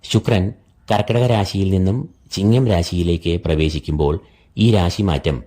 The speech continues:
പന്ത്രണ്ട് രാശിക്കാർക്കും നൽകുന്ന ഫലങ്ങളെക്കുറിച്ചുള്ള സമ്പൂർണമായ വിശകലനമാണ് നാം ഇന്ന് ഇവിടെ പങ്കുവയ്ക്കുന്നത്. നമുക്ക് അതിലേക്ക്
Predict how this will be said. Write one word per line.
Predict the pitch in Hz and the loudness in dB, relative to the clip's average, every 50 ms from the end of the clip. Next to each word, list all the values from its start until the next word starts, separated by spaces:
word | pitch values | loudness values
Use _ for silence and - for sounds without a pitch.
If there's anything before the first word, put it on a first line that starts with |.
| _ _ _ _ _ _ - | _ _ _ _ _ _ -2
പന്ത്രണ്ട് | 90 95 110 113 123 117 104 87 90 87 80 - - - 82 | 0 2 2 2 2 2 2 2 0 0 -2 -4 -4 -4 -2
രാശിക്കാർക്കും | 76 73 - - 78 - 85 80 76 - - 92 110 - - _ _ _ _ - | -2 -2 -2 -4 -6 -4 -2 -2 -2 -2 -4 -6 -6 -8 -10 _ _ _ _ -2
നൽകുന്ന | 87 90 92 92 107 113 110 98 95 92 - - - - | 0 2 2 2 2 2 2 2 2 0 -2 -6 -6 -4
ഫലങ്ങളെക്കുറിച്ചുള്ള | 82 87 90 95 101 107 110 117 110 - 85 80 76 87 78 76 73 73 - _ - | -2 0 0 2 2 2 2 2 2 0 -2 -2 -2 -2 -2 -2 -2 -4 -8 _ -10
സമ്പൂർണമായ | - - 90 90 104 101 113 117 123 120 131 135 127 113 95 82 80 78 76 71 - - | -6 -2 0 0 2 4 4 4 4 2 2 0 0 0 0 0 0 0 -2 -4 -6 -6
വിശകലനമാണ് | 87 - 87 82 80 80 80 80 78 76 73 69 76 92 - - _ _ _ _ _ _ - | -4 -2 0 0 0 0 0 0 -2 -2 -2 -4 -4 -6 -8 -12 _ _ _ _ _ _ -4
നാം | 76 82 82 80 76 80 95 - - _ _ - | -2 0 0 0 0 -2 -6 -8 -14 _ _ -2
ഇന്ന് | 95 104 120 131 110 76 78 - - _ - | 0 2 2 2 2 0 -2 -4 -8 _ -4
ഇവിടെ | 80 78 80 76 76 76 71 - _ _ - | -2 0 0 0 0 -2 -4 -6 _ _ -4
പങ്കുവയ്ക്കുന്നത്. | 73 73 73 76 73 67 - - 67 67 65 67 - - - _ _ _ _ _ _ _ _ - | -2 0 0 0 0 -2 -4 -6 -6 -6 -6 -6 -8 -10 -14 _ _ _ _ _ _ _ _ -4
നമുക്ക് | 71 71 67 - 80 92 135 175 - _ _ - | -2 -2 -2 -2 -4 -4 -4 -6 -10 _ _ -8
അതിലേക്ക് | 80 76 80 78 76 73 69 - 73 73 71 | -4 -2 0 0 0 0 -2 -4 -8 -10 -10